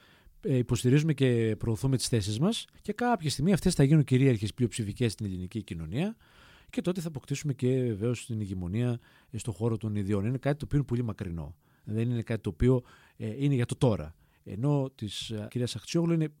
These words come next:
πιο, ε, ρεαλιστικό, θα το έλεγα, στο σήμερα, χωρίς να ακυρώνει την υποψηφιότητα Τσακαλώτου, έτσι.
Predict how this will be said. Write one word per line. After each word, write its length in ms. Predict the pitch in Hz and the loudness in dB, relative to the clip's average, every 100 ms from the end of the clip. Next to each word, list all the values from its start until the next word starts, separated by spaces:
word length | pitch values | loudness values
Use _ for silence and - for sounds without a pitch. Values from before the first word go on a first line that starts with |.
| _ | _
πιο, 380 | - 170 156 117 - - _ _ | 0 4 4 2 -8 -20 _ _
ε, 340 | 127 117 113 123 | -4 -4 0 2
ρεαλιστικό, 680 | 135 127 120 - 113 - 127 | 4 4 2 0 -4 0 0
θα 160 | 113 | -2
το 100 | - | 0
έλεγα, 500 | 120 170 175 170 170 | 2 2 2 0 -2
στο 320 | 151 - 135 | -4 0 2
σήμερα, 340 | 120 135 98 85 | 0 -4 -6 -8
χωρίς 260 | - 123 139 | -4 -2 0
να 80 | 135 | -2
ακυρώνει 320 | - 101 90 | -2 -4 -4
την 80 | 87 | -6
υποψηφιότητα 400 | 85 - 82 80 | -10 -12 -12 -12
Τσακαλώτου, 380 | 92 85 80 | -12 -10 -10
έτσι. 300 | 90 - 80 | -10 -10 -10